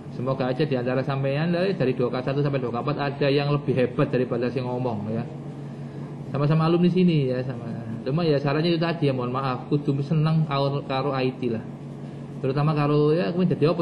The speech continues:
sampai, ya, menjadi jaringan, ya, udah seneng jaringan, ya. Oke, ya. Bentar.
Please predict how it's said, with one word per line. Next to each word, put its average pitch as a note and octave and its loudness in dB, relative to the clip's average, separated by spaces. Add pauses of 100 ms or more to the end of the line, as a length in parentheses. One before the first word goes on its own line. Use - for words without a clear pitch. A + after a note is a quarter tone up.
sampai, B2+ 0
ya, C3+ -4
menjadi C#3+ 2
jaringan, C3 2
ya, A#2+ 0
udah A#2 -4
seneng A2 -6
jaringan, B2+ 0
ya. A#2 -4
Oke, A2 -6
ya. - -8 (640)
Bentar. B2+ 2